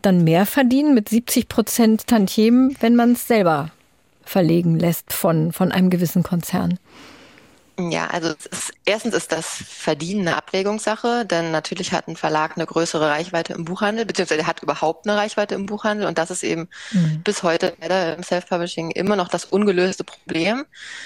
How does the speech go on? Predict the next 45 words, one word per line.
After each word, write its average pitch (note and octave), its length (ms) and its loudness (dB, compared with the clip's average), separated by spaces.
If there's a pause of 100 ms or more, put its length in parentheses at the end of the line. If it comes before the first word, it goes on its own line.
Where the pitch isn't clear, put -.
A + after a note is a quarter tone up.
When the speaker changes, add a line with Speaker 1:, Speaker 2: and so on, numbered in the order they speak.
(160)
Speaker 2:
Da D3+ 80 0
gibt's - 220 -4
inzwischen E3 420 -4
Modelle, E3 800 0
äh, D#3 60 -6
dass D#3+ 200 -4
man E3 140 -2
eben D#3 160 -2
doch E3 120 -2
auch - 200 -4
in, F3 200 -2 (120)
irgendwie E3+ 320 0
im D#3 180 -2
physischen F3 540 0
Buchhandel A#3 400 0
liegt C#4 260 -2 (540)
als G#3 160 -4
Buch, - 320 2
<laughs> - 100 0
also F3+ 160 -2 (140)
nicht F#3 160 0
als - 120 -4
Autorin, G#3+ 280 -2 (560)
aber F#3+ 840 0
es - 40 -8
ist - 140 -10
immer G3+ 180 -2
noch E3 240 -4
sehr, F3 200 -2
sehr E3+ 120 -2
schwierig A#3+ 540 -6
und F3+ 400 -8
ein D#3+ 60 -4
Verlag, D3+ 420 -2
der D#3 120 -2
hat E3 140 -4
natürlich F3+ 400 -4
einfach F3 220 -2
seine F3 520 -2 (120)
Vertriebswege F#3 680 -2
zum, F3+ 460 -6
zum F3+ 160 -4
stationären E3+ 500 -2
Buchhandel A3+ 440 0
und F#3 180 -2